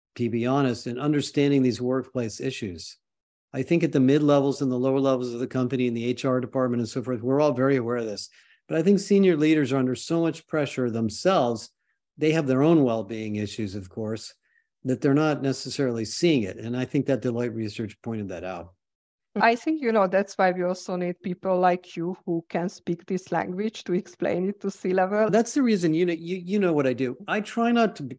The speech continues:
Speaker 1: come across as a pundit or a, an advocate. I try to use the data to prove it.
Speaker 2: Mm.
Speaker 1: And we go into these projects pretty neutral without an opinion.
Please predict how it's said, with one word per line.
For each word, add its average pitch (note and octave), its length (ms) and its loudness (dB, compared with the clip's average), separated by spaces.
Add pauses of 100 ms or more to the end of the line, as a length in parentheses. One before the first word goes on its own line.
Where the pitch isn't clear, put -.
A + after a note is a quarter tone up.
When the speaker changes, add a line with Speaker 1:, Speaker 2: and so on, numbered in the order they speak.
(120)
Speaker 1:
come F3 180 2
across D3+ 420 0
as A2 140 -2
a A2+ 60 -6
pundit D3 720 2
or A#2+ 320 -4
a, G#2 360 -6 (320)
an A#2 100 -6
advocate. B2+ 640 -2
I A#2 120 -6
try E3 260 0
to E3+ 60 2
use C#3+ 280 0
the A2+ 120 -2
data C3+ 400 2
to - 120 -6
prove E3 380 0
it. G2 180 -6 (240)
Speaker 2:
Mm. F3 300 -12
Speaker 1:
And C3+ 80 0
we E3 100 4
go G3 160 8
into F#3 160 6
these D3 220 0
projects D3 520 0
pretty G#3+ 280 2
neutral D3+ 720 0
without C#3+ 260 2
an C3+ 80 2
opinion. B2 520 -2